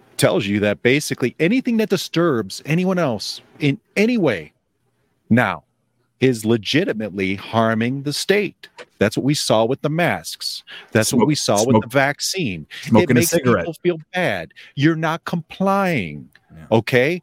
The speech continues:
Speaker 1: Now the state decides they're gonna step in on behalf of the aggrieved parties, and they've manufactured this contract,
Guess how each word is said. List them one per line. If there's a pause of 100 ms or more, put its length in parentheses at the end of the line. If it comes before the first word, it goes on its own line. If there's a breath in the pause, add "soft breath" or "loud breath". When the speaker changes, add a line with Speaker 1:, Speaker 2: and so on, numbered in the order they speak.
(300 soft breath)
Speaker 1:
Now
the
state
decides
they're
gonna
step
in
on
behalf
of
the
aggrieved
parties, (560 loud breath)
and
they've
manufactured
this (240)
contract,